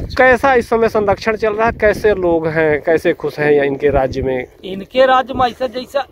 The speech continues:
Speaker 2: पहले जमाने में रावण रहा, तो रावण के जो चंगू मंगू रहे, तो उनका जैसे कमलापति, तो ये लंकापति रावण है, ये तो लंकापति इनका नाम हो चाहे बकायदे।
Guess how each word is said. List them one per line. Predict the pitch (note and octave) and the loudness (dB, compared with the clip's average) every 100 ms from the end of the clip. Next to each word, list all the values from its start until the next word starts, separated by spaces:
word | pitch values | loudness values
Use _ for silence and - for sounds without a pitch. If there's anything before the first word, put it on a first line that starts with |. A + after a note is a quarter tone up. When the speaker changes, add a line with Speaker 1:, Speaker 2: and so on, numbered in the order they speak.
| _ _ - | _ _ -10
Speaker 2:
पहले | F#3+ G3 B3 | -10 -8 -8
जमाने | A#3 A3+ A#3+ | -2 0 0
में | B3 | 0
रावण | F3 E3 E3 F#3+ | 0 2 2 0
रहा, | C#3+ C3 - - - _ _ G#3+ | 0 -4 -14 -20 -20 _ _ -2
तो | F3 | 0
रावण | E3 F#3 G3 G#3 C#4+ | 0 2 2 2 -2
के | C4 | -4
जो | A3+ A#3+ | -8 -8
चंगू | - G#3+ G3+ C#4 | -4 -4 -4 -4
मंगू | A#3 F#3+ D#3 | -2 -4 -8
रहे, | C#3+ B2+ F3+ A3+ - - - - - | -12 -12 -16 -18 -20 -20 -20 -20 -4
तो | G#3+ | -2
उनका | G3+ G3 G3+ B3 | -2 -4 -2 -2
जैसे | A3 A3 B3 | 0 -6 -8
कमलापति, | - B3+ D4 E4 C#4 A#3 D4 F4 _ - - | -4 -2 0 0 -2 -4 -6 -14 _ -20 -16
तो | - B3+ | -4 -2
ये | D4 | -2
लंकापति | B3 A3 A3 A3+ E4+ E4 E4 C4+ D4 | -2 -2 -2 0 0 2 0 -2 -4
रावण | C#4 C4 G#3+ F#3+ F3+ | 0 0 0 -2 -4
है, | D#3 E3+ | -6 -14
ये | G3+ C#4 | -14 -8
तो | C#4+ | -6
लंकापति | G#3+ F#3 F3+ F3+ - D#4 C#4 C4+ | -6 -4 -6 -4 -2 -2 -2 -6
इनका | B3+ A3 A#3+ | -10 -2 -2
नाम | A3+ A3 F#3+ | 0 0 0
हो | F#3+ | -2
चाहे | G#3+ G#3+ G3 | -2 -2 -2
बकायदे। | F#3+ G3 F#3 F#3+ A3+ | -4 -2 -2 -2 -2